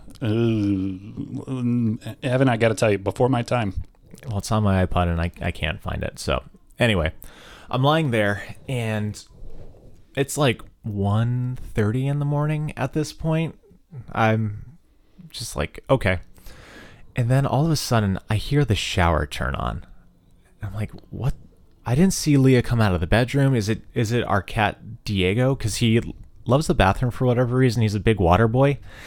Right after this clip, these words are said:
Speaker 1: It's like, did he fucking turn on the shower? Like, what's going on? So
Speaker 2: Spooky.
Speaker 1: I get up, I start walking, and then,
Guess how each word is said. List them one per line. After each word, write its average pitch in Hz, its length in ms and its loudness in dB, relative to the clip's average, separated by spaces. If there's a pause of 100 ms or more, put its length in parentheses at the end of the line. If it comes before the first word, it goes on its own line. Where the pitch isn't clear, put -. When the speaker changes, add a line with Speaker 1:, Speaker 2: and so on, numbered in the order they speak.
(120)
Speaker 1:
It's - 100 -8
like, 107 80 -6
did 127 140 0
he 165 140 2
fucking 143 480 0
turn 117 240 2
on 123 360 0
the 107 80 0
shower? 117 360 0
Like, 120 160 -2
what's 131 240 0
going 117 240 2
on? 117 280 2
So 90 360 0
Speaker 2:
Spooky. - 560 -6 (260)
Speaker 1:
I 101 120 -4
get 104 200 2
up, 110 200 0
I 98 80 2
start 98 340 0
walking, 98 520 2 (380)
and 113 140 2
then, 107 440 2